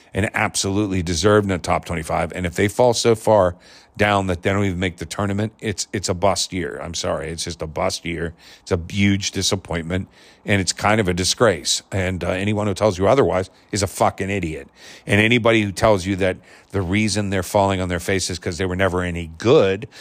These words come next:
'cause the metrics said so, is also a fucking idiot. Ignore all those fuckers who say the metrics proved what they're saying and they were never good. They're all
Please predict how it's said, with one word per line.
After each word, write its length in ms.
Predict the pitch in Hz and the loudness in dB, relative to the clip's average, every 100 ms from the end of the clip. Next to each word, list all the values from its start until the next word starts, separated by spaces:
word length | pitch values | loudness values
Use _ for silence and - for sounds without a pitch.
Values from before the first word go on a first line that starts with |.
| - | -18
'cause 160 | - 101 | -6 -4
the 80 | 95 | -2
metrics 520 | 95 101 - 101 - | 0 0 -2 -4 -2
said 300 | - 113 143 | 0 0 0
so, 360 | - 95 87 - - _ | -2 0 -2 -6 -14 _
is 140 | - 101 | -2 4
also 260 | 120 - | 4 4
a 60 | 92 | -2
fucking 420 | - 92 - 85 | 0 -4 -4 -8
idiot. 320 | 80 80 71 _ 104 | -10 -12 -14 _ -12
Ignore 400 | 90 113 120 104 | -2 2 6 6
all 120 | 127 | 6
those 240 | 151 151 | 4 2
fuckers 520 | - 113 90 90 90 - - _ | 0 0 0 -6 -10 -14 -20 _
who 200 | 113 95 87 | -4 -4 -4
say 220 | - 104 | -2 0
the 100 | 95 | 2
metrics 420 | 101 110 - 107 | 0 0 -2 -8
proved 480 | - 113 110 98 87 | -4 0 0 0 -6
what 220 | 90 92 | -6 -4
they're 160 | 110 101 | -2 -2
saying 520 | - 95 95 92 92 | -2 -4 -2 -4 -6
and 120 | 90 | -6
they 80 | 87 | -6
were 80 | 87 | -4
never 220 | 92 92 | -4 -4
good. 200 | 85 87 - _ - | -4 -8 -12 _ 2
They're 220 | 120 117 | 4 6
all 180 | 107 | 4